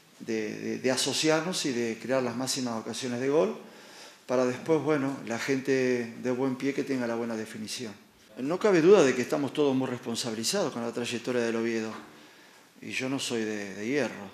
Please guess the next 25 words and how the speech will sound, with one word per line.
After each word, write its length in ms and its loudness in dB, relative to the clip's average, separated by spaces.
soy 220 -6
humano 440 0
y 120 -6
siento 400 -4
mucho. 420 -8
Entonces, 300 -12
por 100 -6
lo 80 -4
tanto, 560 -4
queremos 600 2
que 80 -4
el 80 -4
Oviedo 280 0
siga 380 -2
sumando 400 -4
puntos 460 -4
y 140 -6
que 200 -10
esté 240 -4
en 60 0
el 120 -2
liderazgo 540 -2
por 320 -12
merecimientos 560 -6
propios. 420 -2